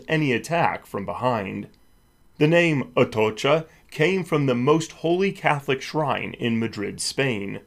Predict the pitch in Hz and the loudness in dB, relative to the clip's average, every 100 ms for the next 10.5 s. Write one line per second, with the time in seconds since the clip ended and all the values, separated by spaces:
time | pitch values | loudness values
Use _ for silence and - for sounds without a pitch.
0 | _ _ _ - 135 - 156 180 214 - | _ _ _ -4 -2 0 0 2 2 -2
1 | 107 95 - - 123 123 123 - 202 - | -8 -8 -10 -6 -2 -2 -2 0 0 0
2 | 147 202 117 104 - - - 143 143 131 | 0 0 0 -2 -6 -16 -2 0 2 0
3 | 113 139 120 151 160 147 131 - 156 - | 2 2 4 2 2 0 -4 -2 -2 -2
4 | - - - 123 113 - 175 123 - _ | -10 -12 -10 -6 -4 -4 0 0 0 _
5 | 160 123 85 - 131 107 104 104 _ _ | -12 -12 -10 -2 0 0 -8 -10 _ _
6 | _ _ _ _ _ - 180 175 170 151 | _ _ _ _ _ -6 0 2 2 0
7 | - 123 113 104 110 - 107 95 90 - | 0 0 0 -2 -4 -4 -6 -6 -6 -2
8 | 127 123 120 98 104 - - - 135 165 | 4 4 2 -2 -4 -8 -14 0 2 2
9 | 165 - 151 135 - 123 - - 104 104 | -2 -2 0 0 -4 -4 -6 -6 -6 -6
10 | 131 131 107 98 98 | -4 -2 -2 -6 -10